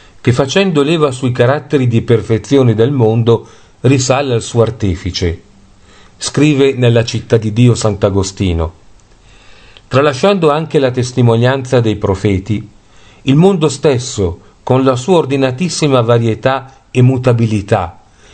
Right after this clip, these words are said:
e con la bellezza di tutti gli oggetti visibili, proclama tacitamente di essere stato fatto e fatto da Dio ineffabilmente e invisibilmente grande, ineffabilmente e invisibilmente bello."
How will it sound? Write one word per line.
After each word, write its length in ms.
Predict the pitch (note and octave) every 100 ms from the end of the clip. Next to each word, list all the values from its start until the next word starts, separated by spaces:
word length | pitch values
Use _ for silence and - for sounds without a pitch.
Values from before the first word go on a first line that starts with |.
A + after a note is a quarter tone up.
| -
e 100 | B2+
con 220 | D#3 D#3
la 100 | D#3
bellezza 540 | D3 D#3+ F#3 F#3 D#3+
di 200 | B2+ B2+
tutti 340 | B2 F#3 - D3
gli 100 | B2
oggetti 500 | A#2 A#2+ C#3+ C#3 A2+
visibili, 800 | A2+ A#2 D#3+ D3+ D3+ D3+ - - - - - -
proclama 600 | D#3+ D#3+ D3 F#2 F2+ F#2
tacitamente 1000 | - A#2+ C#3 B2 C#3 D#3+ F3+ E3 D#3+ C#3 - - _
di 180 | A#2+ D#3
essere 380 | E3+ - C#3+ B2+
stato 340 | B2+ E3 B2+
fatto 720 | A#2+ A2+ F#2+ - A#2 A#2 A#2+ - - -
e 140 | - C3+
fatto 420 | B2+ E3 F3 D#3+
da 160 | B2+ B2+
Dio 520 | D3 E3 D3 C#3+ -
ineffabilmente 1200 | E3+ E3 D3+ - C#3 B2 A#2+ A#2 C3+ B2+ C3+ B2+ - - -
e 120 | C#3+
invisibilmente 1000 | D#3+ C#3 B2+ B2+ A#2+ A#2+ B2 B2+ B2 A2+
grande, 640 | G#2+ F#2 F2+ F2 E2 - _ - -
ineffabilmente 1160 | - E3 C#3+ C3+ C3 B2+ B2+ D3+ E3+ D#3+ D#3+ D#3 - _
e 140 | C#3
invisibilmente 1000 | D3+ D#3 C#3+ B2+ C3 A#2+ A#2+ C#3 - C3+
bello." 520 | A2 G2 F2 E2+ D#2